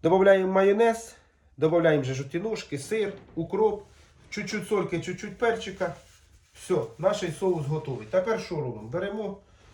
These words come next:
одну. За чесник, я ж казав, а, казав. Беремо шляпку і цю шляпку начиняємо отаким от макаром. Щас я вам на одному покажу, ну, а потім вже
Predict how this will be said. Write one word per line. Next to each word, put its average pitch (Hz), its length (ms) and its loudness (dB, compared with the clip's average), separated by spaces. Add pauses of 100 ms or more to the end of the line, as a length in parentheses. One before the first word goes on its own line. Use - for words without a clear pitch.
одну. 151 460 -4 (2500)
За 180 120 2
чесник, 180 360 -4
я 151 60 -2
ж 131 60 -6
казав, 160 280 -6
а, 127 100 -4
казав. - 340 -10 (1500)
Беремо 185 320 -4
шляпку 190 560 -2 (180)
і 180 80 -8
цю 175 160 -4
шляпку 185 520 0 (800)
начиняємо 147 680 2 (220)
отаким 131 440 -2
от 131 140 -4 (360)
макаром. 110 400 -4 (680)
Щас 180 220 6
я 180 80 8
вам 175 80 2
на 175 100 8
одному 170 340 4 (160)
покажу, 190 500 2
ну, 185 80 4
а 147 100 6
потім 147 340 0
вже 135 220 0